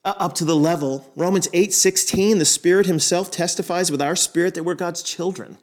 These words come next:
Now, if we're children, then we're heirs.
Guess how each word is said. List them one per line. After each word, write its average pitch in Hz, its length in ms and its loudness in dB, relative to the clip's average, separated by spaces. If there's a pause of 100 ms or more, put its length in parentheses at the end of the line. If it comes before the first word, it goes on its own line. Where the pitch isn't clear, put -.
(1300)
Now, 165 260 -2
if 170 180 4
we're 147 120 2
children, - 540 0 (800)
then 135 220 -4
we're 107 220 -6
heirs. 127 540 -8